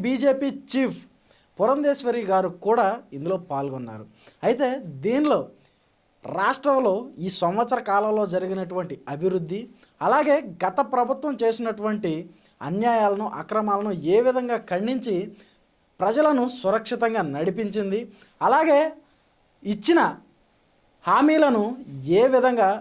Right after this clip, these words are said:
నెరవేర్చింది, రాబోయే నాలుగు సంవత్సరాల కాలంలో ఎలాంటి భద్రతలు తీసుకోబోతుంది, ఎలాంటి అభివృద్ధి పదంలో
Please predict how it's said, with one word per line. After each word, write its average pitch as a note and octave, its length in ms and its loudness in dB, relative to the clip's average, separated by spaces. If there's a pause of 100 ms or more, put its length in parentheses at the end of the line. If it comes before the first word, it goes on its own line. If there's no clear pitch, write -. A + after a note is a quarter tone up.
(160)
నెరవేర్చింది, A3 680 2 (380)
రాబోయే C4+ 480 4 (140)
నాలుగు C4+ 280 2 (100)
సంవత్సరాల C4 500 2 (180)
కాలంలో A3+ 420 2 (640)
ఎలాంటి C#4 380 2 (160)
భద్రతలు A#3+ 400 -2 (140)
తీసుకోబోతుంది, A3+ 760 0 (180)
ఎలాంటి C#4+ 380 2
అభివృద్ధి B3 400 -6
పదంలో A#3 320 0